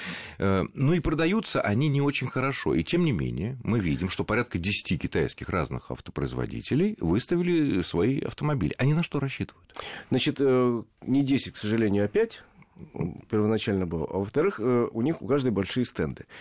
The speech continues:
Speaker 2: И все пять — это крупные компании, которые у себя в Китае работают с крупными производителями. В паре, например, Geely — это владелец вообще-то Volvo.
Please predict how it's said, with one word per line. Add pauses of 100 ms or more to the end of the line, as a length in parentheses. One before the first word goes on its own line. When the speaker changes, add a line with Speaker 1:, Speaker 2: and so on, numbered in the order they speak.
(300)
Speaker 2:
И
все
пять —
это
крупные
компании,
которые
у
себя
в
Китае
работают
с
крупными
производителями. (380)
В
паре,
например,
Geely —
это
владелец
вообще-то
Volvo.